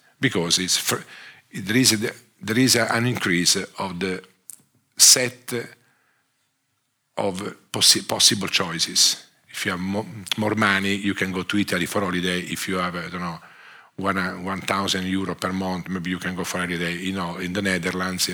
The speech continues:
three thousand to Italy. If you, if you get five thou-, five thousand, maybe you, you, you can go for holiday, you know, in Florida.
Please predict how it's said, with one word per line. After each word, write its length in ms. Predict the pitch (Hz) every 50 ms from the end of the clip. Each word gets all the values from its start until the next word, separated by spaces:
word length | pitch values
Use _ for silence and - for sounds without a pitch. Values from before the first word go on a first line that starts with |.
| 85 - - - - - - - - _ _ _ _ _
three 160 | - 117 120 -
thousand 500 | - 117 107 110 107 95 101 92 - -
to 100 | 120 110
Italy. 640 | 101 95 87 - 98 92 95 98 98 95 98 92
If 160 | 90 - - -
you, 200 | 104 98 95 92
if 160 | 90 - -
you 80 | 98
get 280 | 87 95 90 87 - -
five 280 | - - - 107 107 -
thou-, 280 | - 92 92 95 92 85
five 260 | 92 - 113 107 -
thousand, 280 | 104 95 92 92 95
maybe 200 | 95 104 92 98
you, 220 | 98 - - 101 104
you, 160 | 98 104 101
you 140 | 101 98 95
can 200 | - 95 92 87
go 180 | 92 98 95
for 160 | 90 - 98 92
holiday, 420 | 95 92 92 92 95 92 90 90
you 380 | 90 87 85 87 90 90 90 90
know, 240 | 95 92 90 87 87 -
in 120 | 90 85
Florida. 560 | - - 113 117 117 101 90 90 95 110 123